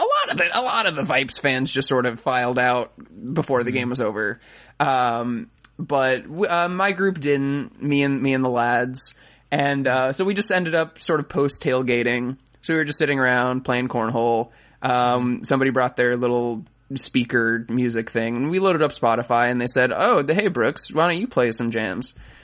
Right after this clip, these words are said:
Speaker 2: Mm-hmm.
Speaker 1: So I loaded up a little bit of, you know, Caro Caro Bonito, a little bit of Rodeo, Lil Nas, that kind of stuff.
Speaker 2: Mm-hmm.
Speaker 1: And then I loaded up Au Revoir Adios by Front Bottoms.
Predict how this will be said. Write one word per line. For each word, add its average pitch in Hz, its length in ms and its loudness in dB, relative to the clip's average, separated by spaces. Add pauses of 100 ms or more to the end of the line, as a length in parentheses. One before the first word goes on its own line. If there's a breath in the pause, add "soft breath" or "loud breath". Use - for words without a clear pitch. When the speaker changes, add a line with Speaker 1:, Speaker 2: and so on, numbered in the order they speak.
(220 loud breath)
Speaker 2:
Mm-hmm. 135 120 -10
Speaker 1:
So 160 240 0
I 165 140 2
loaded 208 340 0
up 175 280 -2 (140)
a 202 80 0
little 214 200 0
bit 202 180 0
of, 196 240 -2
you 220 80 -4
know, 139 180 0
Caro 170 240 0
Caro 165 260 0
Bonito, 160 640 0
a - 20 -2
little 151 160 -2
bit 147 140 0
of 147 80 0
Rodeo, 139 400 0
Lil 131 240 -4
Nas, 131 480 -2
that 131 160 -2
kind 127 180 -2
of 117 60 -6
stuff. - 440 -2 (600)
Speaker 2:
Mm-hmm. 143 100 -8
Speaker 1:
And 180 140 0
then 277 80 2
I 466 180 2
loaded 196 340 2
up - 380 -2 (400 loud breath)
Au 185 120 0
Revoir 165 640 0
Adios 147 580 0
by 131 220 0
Front 151 260 -2
Bottoms. 123 680 -2